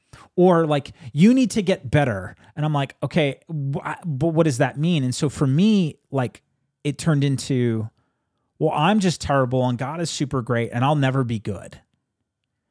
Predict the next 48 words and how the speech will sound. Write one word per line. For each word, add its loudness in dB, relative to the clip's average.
And 2
that's 0
not -2
it 4
either. 0
Um, 0
and 0
so -2
I 2
think 0
there's 2
this, -4
this -4
thing -2
that -8
God -4
does -2
in -2
us -6
where -6
it's -10
like, -10
"Oh, -4
we're -4
loved -6
and 0
we 2
matter 0
to -6
God -10
and 0
we 2
were, 0
we 0
were -2
intentionally -4
created -2
to -6
be -2
in -2
relationship -4
with -8
God." -6
And -2
there's -4
things -2
that -4
I -6